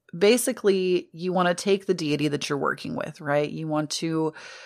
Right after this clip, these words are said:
um, I'm trying to think if there's anybody else I could guide y'all on, but I don't feel close enough, maybe with Hecate, but I feel close enough and in a kinship with Aphrodite that that's usually the one I tend to share information with.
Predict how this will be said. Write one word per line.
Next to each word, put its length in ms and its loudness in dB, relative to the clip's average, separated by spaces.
um, 800 -2
I'm 140 -4
trying 200 4
to 60 4
think 200 -2
if 80 -6
there's 180 2
anybody 420 0
else 280 -2
I 60 -2
could 280 -8
guide 360 2
y'all 340 2
on, 580 -4
but 160 4
I 120 0
don't 200 -2
feel 160 4
close 440 0
enough, 420 0
maybe 280 -2
with 200 0
Hecate, 640 -2
but 420 4
I 100 2
feel 220 6
close 420 4
enough 260 2
and 100 0
in 100 -2
a 80 -2
kinship 480 2
with 140 -2
Aphrodite 560 2
that 160 -6
that's 240 -2
usually 340 -2
the 100 -2
one 180 -2
I 100 -4
tend 260 -6
to 60 -10
share 300 -2
information 640 -6
with. 340 0